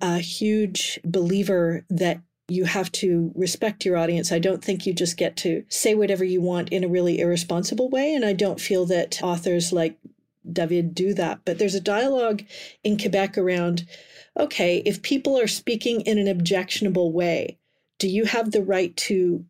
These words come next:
portray them as they are? Or do you need to protect audience members from harm or discomfort or, you know,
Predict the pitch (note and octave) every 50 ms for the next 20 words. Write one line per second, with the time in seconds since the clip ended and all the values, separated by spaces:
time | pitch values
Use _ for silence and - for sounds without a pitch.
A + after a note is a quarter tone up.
0 | _ _ - - G3+ F3 - - - F#3 F#3 F3+ F#3+ F#3 F3+ F3 E3+ E3+ F3+ E3
1 | D#3+ D3+ D#3 F3 A3 D#4+ E4 _ _ _ _ _ _ _ _ _ _ _ _ _
2 | _ _ _ _ _ _ _ - G#3 G3+ F#3 E3+ G#3+ - A#3 A#3 A3+ A#3+ B3 G#3+
3 | B3+ G#3 G#3 G#3+ G#3 - - - G#3+ G3+ G#3 - - - - - - - F#3+ F#3+
4 | G3 G#3 F#3+ F#3 F3+ - - F#3 E3+ E3+ E3 E3 D#3+ D#3 D#3 E3+ - - - -
5 | - - - G#3+ F3+ F3 F3 F3 E3+ E3+ E3+ F3 - - C4 C4 B3+ B3 A#3 G#3
6 | F#3 E3+ E3 E3+ F3 F3 - - - - C4 A#3+ A3 - - G#3+ G#3 G#3 G3 G3
7 | F#3+ F3+ F3 E3+ - G#3+ G#3+ F#3+ F3 E3 E3 E3+